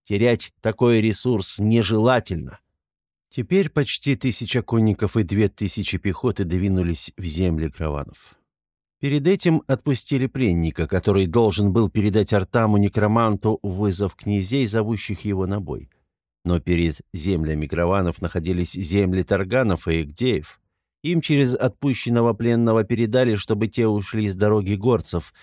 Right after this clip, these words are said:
тогда их поселки разграблены не будут. Они идут за головой Артама Некроманта и не хотят сражаться с отдельными племенами.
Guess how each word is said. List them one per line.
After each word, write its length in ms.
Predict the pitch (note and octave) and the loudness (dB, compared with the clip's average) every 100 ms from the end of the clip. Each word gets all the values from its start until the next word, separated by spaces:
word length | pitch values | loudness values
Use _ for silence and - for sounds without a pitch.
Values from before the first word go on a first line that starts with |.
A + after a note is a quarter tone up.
| - - | -12 -4
тогда 340 | G2+ F#2 G2+ | -2 2 2
их 220 | F#2+ F#2+ | 2 0
поселки 500 | G#2 F#2+ A#2 G#2+ F#2 | -2 0 2 2 2
разграблены 840 | G2+ G2+ F2 E2+ G2 F2+ E2 E2+ E2+ | 2 2 0 0 0 0 0 0 0
не 120 | F2 | -2
будут. 460 | D2+ D2+ - - _ _ _ _ - | -4 -8 -10 -20 _ _ _ _ -4
Они 280 | F#2+ A2 | 0 2
идут 220 | G#2+ A2+ F#2 | 2 0 0
за 120 | G2+ | 0
головой 380 | G#2+ A2 A2 G#2+ | 2 4 4 4
Артама 420 | G#2 A2+ G#2+ G#2 | 2 0 2 2
Некроманта 640 | G#2+ G#2+ A2 C3+ C#3+ B2+ | 0 0 0 0 0 0
и 80 | B2+ | 2
не 160 | A#2 A#2 | 2 2
хотят 400 | A#2+ G2+ C3 B2 | -2 -2 -2 -2
сражаться 600 | G#2 G#2 F#2+ A#2 - G#2 | -2 -2 0 -2 -2 -4
с 120 | - | -2
отдельными 640 | G#2 E2 F2+ D#2+ D#2+ D#2+ - - | -2 0 0 0 0 -2 -4 -6
племенами. 680 | F2 E2 D#2+ D2+ C#2 - | -4 -2 -2 -4 -8 -12